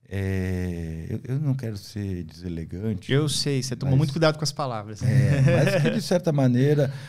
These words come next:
Speaker 1: podem fazer com que você esteja comprando o sonho de outra pessoa. Certo?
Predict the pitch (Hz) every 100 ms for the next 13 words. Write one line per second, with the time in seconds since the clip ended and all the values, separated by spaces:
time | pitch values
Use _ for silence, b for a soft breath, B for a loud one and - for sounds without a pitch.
0 | B - 127 143 135 131 120 123 131 117
1 | - 123 123 123 127 123 110 B B B
2 | B B B B B B _ _ _ _
3 | _ _ _ _ _ _ _ _ - 127
4 | 135 135 147 147 147 - - _ _ _
5 | _ _ 147 147 147 160 185 - 151 175
6 | 185 151 - 147 147 131 113 - - 98
7 | - - _ _ _ _ _ _ _ _
8 | _ _ _ _ _ _ _ 78 82 85
9 | 90 92 76